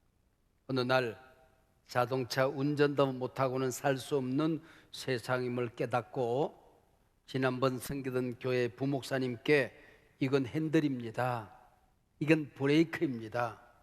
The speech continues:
이건 악셀레이터입니다. 시동은 이렇게 겁니다. 일 단, 이 단은 이렇게 바꿀 수가 있습니다." 딱 이것만 배웠습니다. 면허증 없이 핸들을 잡아서는 안 된다는 법도 모르고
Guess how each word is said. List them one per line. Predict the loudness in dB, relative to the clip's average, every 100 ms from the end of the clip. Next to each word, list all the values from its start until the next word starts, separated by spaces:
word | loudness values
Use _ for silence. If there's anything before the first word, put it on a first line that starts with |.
| _ _ _ _ 2
이건 | 4 4 2
악셀레이터입니다. | 0 0 2 4 4 0 -2 -4 -8 -8
시동은 | -8 -4 4 4 4 2
이렇게 | 0 0 0 -2
겁니다. | -4 -10 -10 -12 -14 _ _ _ _ _ -2
일 | -2 -2 4
단, | 4 4 0
이 | -2 2
단은 | 4 2 -2 0
이렇게 | 0 0 0 0 2 0 -6 -18 -20 _ _ _ _ _ _ _ _
바꿀 | -2 -2 -4
수가 | -6 0 0
있습니다." | 0 -4 -8 -6 -8 -10 -2
딱 | 2 2 0 -4 -16 -6
이것만 | -2 2 4 4 2 -2 -10 -20 -8
배웠습니다. | -4 0 -2 -4 -8 -12 -16 -20 _ _ _ _ _ _ _ _ _ _ _ _ -20 _ _ 4
면허증 | 6 6 6 4
없이 | 4 4 2
핸들을 | 4 2 4 6 6
잡아서는 | 4 4 4 2 4 4
안 | 2 4
된다는 | 2 4 4 4 0 0
법도 | -2 4 4 4
모르고 | 0 -2 2 6 6 4